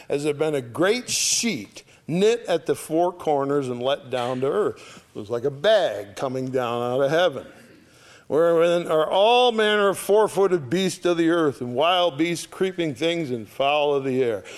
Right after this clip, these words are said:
It's full of food, things you can eat.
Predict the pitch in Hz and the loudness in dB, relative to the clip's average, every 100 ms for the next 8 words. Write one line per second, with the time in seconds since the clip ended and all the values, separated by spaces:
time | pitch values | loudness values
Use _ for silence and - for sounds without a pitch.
0 | - - - - 165 156 147 - - 208 | -18 -20 -12 0 4 4 0 -6 -2 0
1 | 160 120 104 85 - - - _ _ - | 0 -2 -8 -12 -18 -20 -20 _ _ -12
2 | 113 123 120 131 143 160 180 110 - - | -10 -8 -8 -4 -2 -2 -2 -4 -10 -20